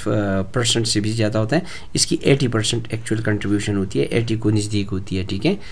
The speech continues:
ये जो structure है, इसकी तकरीबन ट्वेंटी परसेंट होती है, और ये जो structure है, इसकी काफ़ी कम होती है, ठीक है, ये हमें समझना चाहिए। ओके, तो अब हम जो carbonyl structure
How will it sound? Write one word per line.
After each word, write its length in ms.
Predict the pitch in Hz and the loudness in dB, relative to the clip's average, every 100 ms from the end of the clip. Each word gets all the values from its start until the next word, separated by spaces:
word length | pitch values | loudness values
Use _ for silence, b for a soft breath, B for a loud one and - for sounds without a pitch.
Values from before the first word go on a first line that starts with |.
| B B - | B B 4
ये 160 | 127 | 6
जो 100 | 170 | 6
structure 340 | 170 - 113 107 | 4 0 0 4
है, 60 | |
इसकी 220 | 107 - 113 | 4 2 -2
तकरीबन 440 | 117 135 160 160 | 0 6 8 8
ट्वेंटी 300 | 143 123 120 | 2 0 0
परसेंट 440 | 120 120 - 117 | 0 0 -2 -2
होती 240 | 117 117 127 | -2 -2 0
है, 200 | 143 190 B B B - | 0 0 B B B -2
और 200 | 117 107 | 2 4
ये 160 | 113 151 | 4 2
जो 100 | 151 | 2
structure 380 | - 107 - | 0 -2 -2
है, 160 | 113 131 | -2 -2
इसकी 400 | - - - 139 | -2 -2 -2 -4
काफ़ी 420 | - 107 - 98 B B - - | -4 -4 0 0 B B -10 0
कम 140 | 104 | 2
होती 340 | 101 95 95 95 | 4 2 0 -2
है, 200 | 98 92 | -2 -4
ठीक 260 | - 95 | -4 -2
है, 120 | 170 214 B - - | -2 -2 B -6 2
ये 60 | |
हमें 240 | 107 107 196 | 2 4 2
समझना 460 | - 104 101 101 | 0 -2 -2 -2
चाहिए। 260 | 98 90 90 - - - - - - - - - - - B B B - | -2 -2 -4 -6 -10 -10 -10 -8 -8 -8 -10 -10 -10 -10 B B B -6
ओके, 260 | 107 123 147 | -4 0 0
तो 140 | - | 0
अब 200 | - 120 | -2 -2
हम 400 | 110 110 107 104 | 2 4 4 4
जो 260 | 101 101 - - - | 2 0 -2 -8 0
carbonyl 400 | 101 107 104 101 | 2 4 4 4
structure 420 | - 104 101 110 | 2 -2 -2 -2